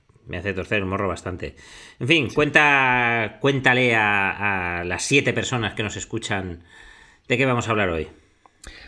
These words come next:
Speaker 2: Pues vamos a hablar de las C B D Cs.
Speaker 1: Qué maravilla.
Speaker 2: ¿Vale? C-, C B D C, la S es de plural, no
Speaker 1: Ya.
Speaker 2: que sea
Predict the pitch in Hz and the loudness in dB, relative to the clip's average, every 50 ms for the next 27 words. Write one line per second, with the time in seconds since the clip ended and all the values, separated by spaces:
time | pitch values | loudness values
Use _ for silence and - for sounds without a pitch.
0 | - - _ - - - - - 127 147 160 156 165 139 135 139 147 143 123 123 | -20 -20 _ -4 0 2 4 4 4 4 4 4 4 6 6 4 4 4 4 4
1 | 131 143 147 - - - 107 98 95 95 95 - - _ - - - - 139 135 | 4 4 2 0 -2 -2 2 4 4 4 2 0 -6 _ -18 -12 -2 2 4 4
2 | 135 139 135 123 101 - - 98 80 - - - - - _ _ _ _ _ _ | 6 6 4 2 2 2 0 -2 -2 -2 -8 -16 -18 -20 _ _ _ _ _ _
3 | _ _ _ - - 73 69 69 71 71 73 69 - - - - _ _ _ - | _ _ _ -20 -20 -20 -20 -20 -20 -20 -20 -20 -20 -20 -20 -20 _ _ _ -18
4 | - - 90 85 92 95 113 - - - - 104 95 92 92 - - - - 110 | -14 -10 -8 -6 -4 -6 -6 -6 -10 -6 -2 0 2 2 0 -2 -6 -2 0 2
5 | 110 110 104 101 107 117 123 123 - 95 92 107 104 - - 110 113 120 123 - | 2 4 4 4 4 4 2 2 0 0 0 0 0 2 2 2 2 2 2 0
6 | _ _ - - - 90 85 85 90 - - 107 98 90 87 90 87 80 85 87 | _ _ -18 -8 -4 -2 0 0 0 0 0 0 0 2 0 0 -2 -2 -2 -4
7 | 85 80 85 - - 90 85 85 82 - - 80 80 85 80 78 82 87 85 | -4 -4 -4 -8 -8 -8 -8 -10 -8 -8 -8 -8 -6 -6 -6 -8 -8 -8 -10